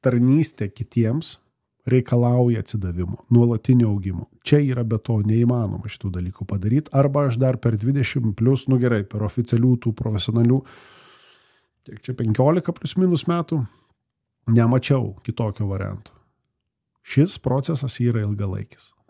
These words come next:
Trumpalaikis, jeigu veiktų, turbūt jau per tą laiką būčiau žinojęs. Tam labai svarbu rūpintis savimi,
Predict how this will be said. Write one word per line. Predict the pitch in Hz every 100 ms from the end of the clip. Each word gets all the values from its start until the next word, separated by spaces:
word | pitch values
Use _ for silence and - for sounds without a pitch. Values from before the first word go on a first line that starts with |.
| _ _ _
Trumpalaikis, | 117 110 107 101 139 190 -
jeigu | 190 190 185
veiktų, | 190 190 - 170
turbūt | 127 113 127 135
jau | 123
per | 120 110
tą | 117
laiką | 113 110 107
būčiau | 107 104 104
žinojęs. | 95 95 - _ _ _ _ _ _ _ _ _ _
Tam | - 135 196
labai | 151 107
svarbu | 120 156 139 123 127
rūpintis | 107 110 117 -
savimi, | 170 170 180 139